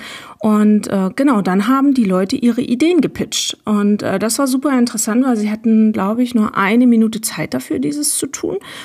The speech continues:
und mussten kurz und knapp erzählen, um was es geht und was sie brauchen. <laughs> Und, äh, das war richtig interessant.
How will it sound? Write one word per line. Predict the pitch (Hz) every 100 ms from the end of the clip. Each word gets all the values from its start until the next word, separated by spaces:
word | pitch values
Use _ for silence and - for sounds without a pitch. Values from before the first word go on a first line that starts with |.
| -
und | - 233
mussten | 240 - 262
kurz | 240 277 294
und | 254 240
knapp | 240 226
erzählen, | 208 - 208 220 214
um | - 190
was | 208
es | 240 -
geht | 196 202
und | 190
was | 180 208
sie |
brauchen. | 214 254 294 247 180 - - -
<laughs> | 254 - 440 - - - - - -
Und, | 240 226 226
äh, | - 208
das | 233 -
war | 240 233 -
richtig | 220 262 262 262
interessant. | 214 220 226 - - -